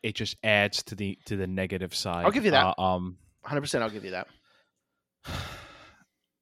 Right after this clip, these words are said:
Speaker 1: A-, uh, Angela tells Teddy to bring in Kurt. Um,
Speaker 2: Mm-hmm.
Speaker 1: I, I gotta tell you,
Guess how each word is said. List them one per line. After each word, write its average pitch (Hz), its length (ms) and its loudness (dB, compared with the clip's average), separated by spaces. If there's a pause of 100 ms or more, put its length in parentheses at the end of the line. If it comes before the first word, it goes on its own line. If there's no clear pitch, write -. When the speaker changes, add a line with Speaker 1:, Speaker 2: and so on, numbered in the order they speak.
(140)
Speaker 1:
A-, 139 420 2
uh, 120 320 2
Angela 131 340 2
tells 113 320 2
Teddy 123 360 4
to 120 100 0
bring 107 240 0
in 98 100 -2
Kurt. 143 500 4 (100)
Um, 98 680 2 (380)
Speaker 2:
Mm-hmm. 127 160 -6 (1040)
Speaker 1:
I, 135 680 8 (440)
I 123 80 8
gotta 120 140 8
tell 117 200 4
you, 98 220 2